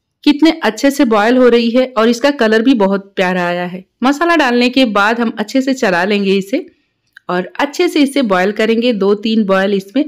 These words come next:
आने देंगे। ये देखिए अब हम डाल देंगे तेज पत्ता और तुलसी पत्ता जो हमने पहले से रखा हुआ है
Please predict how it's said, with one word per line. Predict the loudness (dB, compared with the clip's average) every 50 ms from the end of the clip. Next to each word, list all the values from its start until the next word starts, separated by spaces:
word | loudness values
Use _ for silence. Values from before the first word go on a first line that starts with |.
| -2
आने | -4 -2 -2 -2 -4
देंगे। | -4 -6 -6 -6 -10 -12 -14 _ _ _ _ _ _ _ _ _ _ _ _
ये | -6 -6 -4 -4
देखिए | -4 -6 -8 -10 -16 -18 -18 -18 -18 _ _ _ _ _ _ _ _ _ _ _ _ _ _ _ _ _ _ _ _ _ _ _ _ _ _ _ _ _ _ _ _ _ _ _ _ _ _ _ _ _ _ _ _ _
अब | -2 -2
हम | 0 2 2 2
डाल | 2 2 4 4 4
देंगे | 2 2 2 0 0
तेज | 2 2 2 2 0 0
पत्ता | -2 -2 0 0 0 0 0
और | -2 -2
तुलसी | -4 -6 -6 -4 -6 -2
पत्ता | -2 -2 -2 0 -2 -2
जो | 0 0 0 0
हमने | 0 0 -2 -2 -2 -2 -4 -6 -10 _ _ _ _ _
पहले | -4 -2 0 0 -2
से | 0 0 0
रखा | 0 0 -4 -4 -2 0
हुआ | 2 2 2 2
है | 0 -2 -4 -6